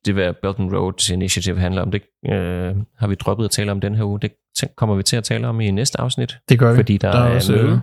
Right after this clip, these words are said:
Speaker 1: i næste uge.
Speaker 2: Det er jo en lille teaser
Speaker 1: Yes.
Speaker 2: til, at der skal man i hvert fald holde øje med, øh, med, hvad der kommer ud af der. Der er ret, øh, spændende møder.
Speaker 1: Mhm. Og, men det er jo det, Kina gerne vil. International handel, alle tjener penge, alle er glade,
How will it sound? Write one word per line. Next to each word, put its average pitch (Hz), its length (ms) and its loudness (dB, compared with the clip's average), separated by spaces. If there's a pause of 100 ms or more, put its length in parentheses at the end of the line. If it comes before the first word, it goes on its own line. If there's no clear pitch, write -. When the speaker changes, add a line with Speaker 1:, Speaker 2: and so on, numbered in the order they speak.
(480)
Speaker 1:
i 104 60 2
næste 107 280 0
uge. 131 120 -2 (840)
Speaker 2:
Det 123 100 8
er 120 180 6
jo - 60 2
en 113 140 0
lille 117 520 2
teaser 143 380 4 (180)
Speaker 1:
Yes. - 300 4
Speaker 2:
til, 131 180 4
at 120 140 2
der 123 460 2
skal 107 160 -2
man 113 80 0
i - 20 0
hvert 156 140 4
fald 156 100 4
holde 120 180 2
øje 113 120 2
med, 104 440 2
øh, - 80 -4
med, 104 300 -2
hvad 104 120 0
der 110 80 2
kommer 107 220 0
ud 110 80 0
af 107 120 -2
der. 107 220 -2 (200)
Der 123 80 2
er 110 220 0
ret, 110 280 -4
øh, 104 380 -2
spændende 113 560 0
møder. 107 420 0
Speaker 1:
Mhm. 98 200 6 (220)
Og, 113 80 2 (120)
men 127 140 -2
det 175 80 0
er 175 40 2
jo 165 80 2
det, 139 160 -2
Kina 113 520 0 (220)
gerne 98 240 2
vil. 90 220 -2 (120)
International 101 580 0
handel, 135 400 0
alle 120 340 -2 (560)
tjener 95 180 4
penge, 147 360 0
alle 117 160 0
er 131 40 -8
glade, 113 400 -4